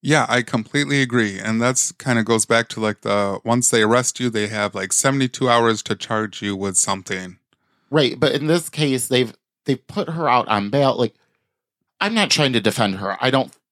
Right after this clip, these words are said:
Speaker 2: I don't think she's innocent at all. However, could you imagine if you, I died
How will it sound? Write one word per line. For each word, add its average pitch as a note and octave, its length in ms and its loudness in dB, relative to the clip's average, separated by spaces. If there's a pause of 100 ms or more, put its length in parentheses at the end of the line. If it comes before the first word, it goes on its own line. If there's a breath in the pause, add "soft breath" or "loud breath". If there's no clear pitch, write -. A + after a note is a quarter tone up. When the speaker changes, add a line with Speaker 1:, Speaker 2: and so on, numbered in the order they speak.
(240)
Speaker 2:
I D3+ 140 0
don't D3 180 -4
think A#2+ 180 -4
she's A2 280 -2
innocent A#2+ 540 -2
at A2 100 -4
all. G#2+ 360 0
However, D3 580 0
could D3+ 240 -8
you F#3 140 0
imagine G#2+ 760 -4
if G#2+ 160 -4
you, A2+ 720 -2 (260)
I A#2+ 220 2
died A2 540 0